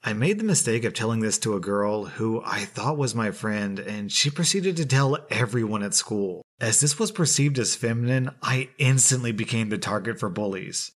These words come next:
There was this one boy who loved to terrorize me. I'll call him Jack for the sake of the story. Jack was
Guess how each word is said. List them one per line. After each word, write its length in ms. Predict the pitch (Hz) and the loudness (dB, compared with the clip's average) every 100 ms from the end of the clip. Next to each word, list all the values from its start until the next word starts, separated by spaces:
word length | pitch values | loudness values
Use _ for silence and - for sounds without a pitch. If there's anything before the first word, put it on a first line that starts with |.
| - | -4
There 160 | 110 170 | 2 4
was 160 | 202 | 4
this 180 | 240 - | 2 2
one 300 | 113 123 135 | 2 4 4
boy 260 | 131 143 135 | 4 4 4
who 280 | 123 127 | 4 2
loved 600 | 113 104 104 113 123 107 | 2 0 0 2 2 2
to 80 | 113 | 0
terrorize 640 | - 110 107 101 98 98 90 | -2 0 0 2 0 -2 -6
me. 340 | 92 92 117 _ _ - | -8 -8 -14 _ _ -4
I'll 100 | 185 | -2
call 260 | 170 147 | 2 2
him 100 | 123 | 2
Jack 320 | 101 104 104 | 0 0 0
for 80 | - | -6
the 80 | 95 | -6
sake 240 | - 101 | -2 -2
of 80 | 98 | -2
the 80 | 98 | 0
story. 560 | - 107 98 92 92 - _ - - | 0 0 -2 -4 -6 -14 _ -18 -4
Jack 580 | - 113 117 127 131 175 | 0 2 2 0 -2 -6
was 380 | 123 113 104 | -2 0 0